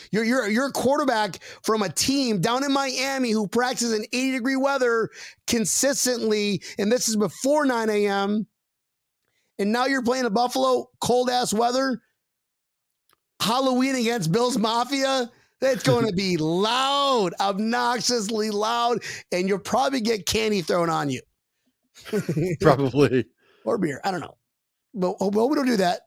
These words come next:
Speaker 1: Don't poke an eye out. Um, and, and you're, there's potentially talking about a fucking
Speaker 2: Was it
Speaker 1: sexual
Speaker 2: rain?
Speaker 1: predator is going to take your job.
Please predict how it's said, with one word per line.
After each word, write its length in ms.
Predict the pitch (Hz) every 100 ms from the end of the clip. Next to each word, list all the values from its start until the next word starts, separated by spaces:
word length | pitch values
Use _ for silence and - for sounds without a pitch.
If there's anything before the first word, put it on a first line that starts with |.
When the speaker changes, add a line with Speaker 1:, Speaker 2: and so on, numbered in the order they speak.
| 185
Speaker 1:
Don't 200 | 151 190
poke 160 | 208 208
an 60 | 196
eye 180 | 170
out. 240 | 143 139 - _ _ _ _ _
Um, 580 | 180 180 180 170 156 160 _ _ _ _ _ _ _ _ _ _ -
and, 380 | 262 311 311
and 400 | 220 285 320 330
you're, 220 | 320 311 294
there's 300 | 302 277 - - _ _ _
potentially 600 | 370 247 277 320 - 311
talking 340 | 294 262 277 285
about 440 | 277 277 269 - - - -
a 260 | 233 233 196 - _ _ _ _ _ _ _ _ -
fucking 340 | - 320 285
Speaker 2:
Was 120 | 240 -
it 40 |
Speaker 1:
sexual 320 | 269 277 277 294
Speaker 2:
rain? 200 | 269 196
Speaker 1:
predator 680 | 247 269 302 311 320 320 - - -
is 160 | 233 180
going 300 | 262 277 277
to 60 |
take 320 | 233 247 262 285
your 140 | 262
job. 500 | 180 226 262 302